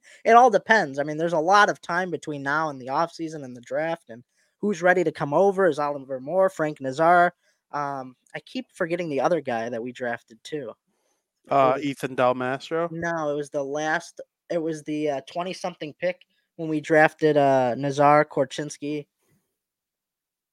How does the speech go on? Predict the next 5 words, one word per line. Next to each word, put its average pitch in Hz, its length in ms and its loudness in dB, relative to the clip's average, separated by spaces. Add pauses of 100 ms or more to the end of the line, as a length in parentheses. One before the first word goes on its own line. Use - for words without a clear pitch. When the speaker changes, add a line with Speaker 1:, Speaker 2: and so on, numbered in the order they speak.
(720)
Speaker 2:
It's - 200 -14
not 123 220 -4
Del 120 160 2
Mastro? 127 560 -4 (320)
Speaker 1:
No. 131 360 -12